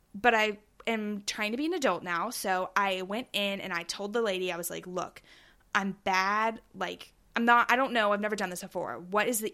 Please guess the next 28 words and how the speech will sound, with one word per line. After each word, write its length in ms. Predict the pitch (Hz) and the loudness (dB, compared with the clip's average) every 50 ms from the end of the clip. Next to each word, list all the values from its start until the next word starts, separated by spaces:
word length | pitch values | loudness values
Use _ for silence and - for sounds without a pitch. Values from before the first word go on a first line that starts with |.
| 220 | -4
easiest 380 | 220 220 196 202 196 190 - - | -4 -2 -2 -2 -4 -4 -6 -8
plant 380 | - - 202 185 180 - - - | -6 -4 -2 -2 -2 -4 -6 -6
to 440 | - - 202 185 175 175 175 175 180 | -4 -2 -2 -2 -2 -2 -4 -6 -8
take 220 | - - 262 233 - | -6 -6 -4 -4 -4
care 260 | - - 440 453 370 | -4 0 2 4 4
of?" 260 | 247 180 127 135 - - - - - - - - - - | 4 2 0 -6 -10 -14 -20 -20 -20 -20 -20 -20 -14 -8
And 100 | 240 - | -4 -4
she 80 | 285 233 | 0 2
gave 160 | 254 254 262 | 2 2 2
me 100 | 320 370 | 0 0
a 40 | 403 | 2
snake 340 | - - 247 202 185 - | 2 2 2 2 0 -2
plant. 460 | - - 196 160 156 185 247 277 - - | -4 -8 -8 -6 -6 -8 -10 -10 -6 -4
My 120 | 226 233 | -2 0
snake 260 | 233 233 233 208 214 - | 0 2 0 0 0 0
plant 160 | 285 311 330 | -2 0 0
is 120 | 339 254 | 0 -2
really 200 | 214 196 196 247 | -2 -4 -4 -4
cute. 500 | - - - - - 196 170 170 185 - - | -8 -10 -12 -8 -6 -4 -4 -4 -4 -6 -8
I 60 | 214 | -8
still 160 | 202 - 214 | -8 -6 -6
need 140 | 202 208 214 | -6 -4 -4
to 80 | 226 254 | -4 -2
get 100 | 277 285 | -4 -4
a 40 | 277 | -4
pot 360 | - - 185 170 - - - | -4 -2 0 0 0 -2 -4
for 200 | - 170 160 165 | -10 -10 -8 -8
it. 320 | 180 - - - - - | -10 -10 -12 -12 -14 -16